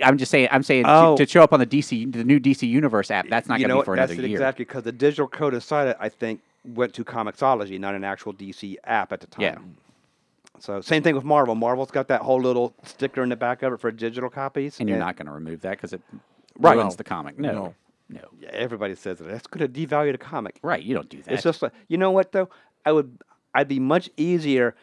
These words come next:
Speaker 2: just peeling off a digital code out the back of a comic than I would be cutting one of those Marvel value stamps.
Speaker 1: Oh, yeah, you don't do that either.
Speaker 2: <laughs>
Speaker 1: It pains
Speaker 3: Nope.
Speaker 1: me when I find one of those with the Marvel value stamp removed.
Speaker 2: Right.
Speaker 1: No.
Speaker 2: 'Cause then you wanna,
Speaker 3: Definitely.
Speaker 2: you wanna find whatever that ten-year-old kid was back in nineteen seventy-two and bash
Speaker 1: Punch
Speaker 2: his
Speaker 1: him.
Speaker 2: head in.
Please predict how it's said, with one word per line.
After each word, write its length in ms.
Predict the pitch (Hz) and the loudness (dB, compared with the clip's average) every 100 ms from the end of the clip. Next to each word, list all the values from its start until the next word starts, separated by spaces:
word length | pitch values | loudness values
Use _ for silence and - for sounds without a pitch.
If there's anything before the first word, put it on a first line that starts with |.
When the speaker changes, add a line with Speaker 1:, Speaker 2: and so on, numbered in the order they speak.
| _ | _
Speaker 2:
just 240 | - 135 - | -4 -4 -2
peeling 300 | - 160 147 | 0 2 4
off 180 | 151 135 | 2 0
a 60 | |
digital 260 | 131 147 143 | 0 0 -2
code 220 | 160 143 | -4 -2
out 120 | 131 | -2
the 60 | 117 | -2
back 220 | 123 135 | -2 -2
of 100 | 127 | -4
a 40 | 123 | -4
comic 380 | 139 139 151 - _ - | -4 -2 -4 -8 _ -4
than 140 | 131 | 0
I 40 | 131 | 2
would 140 | 135 | 2
be 100 | 127 | -2
cutting 340 | - 147 131 | 0 0 2
one 120 | 135 131 | 0 0
of 80 | |
those 120 | 123 117 | -2 -2
Marvel 300 | 127 127 120 | -2 -2 0
value 300 | 123 123 110 | 0 0 -2
stamps. 500 | - 95 82 - - | -8 -8 -10 -14 2
Speaker 1:
Oh, 100 | 120 | 2
yeah, 160 | 104 | 4
you 140 | 95 101 | 0 -2
don't 160 | 101 | -2
do 120 | 117 135 | 0 0
that 160 | - | 2
either. 280 | 160 156 160 - | 0 0 -4 -2
Speaker 2:
<laughs> 160 | 196 _ 151 - - | -6 _ -10 -8 -10
Speaker 1:
It 160 | - | -8
pains 180 | - 131 | -2 0
Speaker 3:
Nope. 180 | 113 - | 0 0
Speaker 1:
me 100 | 98 | -2
when 100 | 95 | -2
I 40 | |
find 260 | 92 101 95 | -2 -2 -2
one 100 | 98 | -4
of 40 | 92 | -4
those 200 | 90 98 | -4 -6
with 100 | - | -8
the 80 | |
Marvel 260 | 92 101 85 | -2 -2 -2
value 260 | 95 95 87 | -6 -6 -8
stamp 200 | - 82 | -12 -10
removed. 240 | 95 104 - - | -10 -10 -12 -10
Speaker 2:
Right. 120 | 403 | -8
Speaker 1:
No. 200 | 370 359 | -4 -4
Speaker 2:
'Cause 80 | 302 | 2
then 180 | 156 160 | 6 6
you 80 | 156 | 4
wanna, 140 | 151 | 0
Speaker 3:
Definitely. 160 | - 156 | -2 0
Speaker 2:
you 80 | 165 | 0
wanna 120 | 151 | 2
find 200 | 156 147 | 0 2
whatever 180 | 151 147 | 2 0
that 160 | 127 | -2
ten-year-old 440 | - 147 139 139 - | -4 -6 -4 -6 -6
kid 180 | 156 | -8
was 240 | 139 143 135 | -4 -4 -2
back 180 | 135 127 | -4 -4
in 80 | 127 | -4
nineteen 240 | 131 131 | -4 -6
seventy-two 420 | 143 131 127 156 127 | -6 -6 -6 -4 -4
and 160 | 113 | -4
bash 220 | 127 127 | -4 4
Speaker 1:
Punch 140 | 123 120 | 4 6
Speaker 2:
his 40 | 127 | 2
Speaker 1:
him. 40 | |
Speaker 2:
head 140 | 131 | 0
in. 140 | 139 | -2